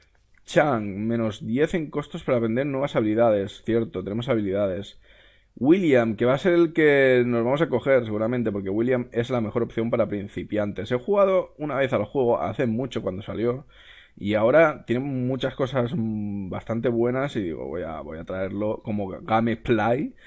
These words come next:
y cuando, cuando lo pasemos y traiga más cosas, mm, y avance en la historia, pues ya lo volveremos a subir. Más diez por ciento de defensa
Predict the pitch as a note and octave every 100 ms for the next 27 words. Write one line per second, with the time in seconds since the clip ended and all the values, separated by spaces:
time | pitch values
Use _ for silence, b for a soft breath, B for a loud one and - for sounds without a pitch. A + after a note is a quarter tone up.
0 | B B A2 A2+ G#2 G2+ G#2 E2 F#2 F2
1 | F2+ F2+ F2+ G2+ A#2 B2+ - F2 - E2
2 | E2+ F#2+ G2 - - G2 G2+ A2 F2+ G2
3 | F2+ F#2 - - G#2 G2+ G#2+ G#2 G#2 G2+
4 | - A#2 C3 - G2+ F#2 E2+ - - -
5 | F2+ F2 E2 F#2 F#2+ F#2 - D2+ D#2 -
6 | B B B B B - A2+ B2 B2+ A#2
7 | A#2+ D3+ F#3 G#3+ A#3 - F#3 E3 F#3 F#3+
8 | F#3+ E3 C3+ E3 E3+ F#3 F3+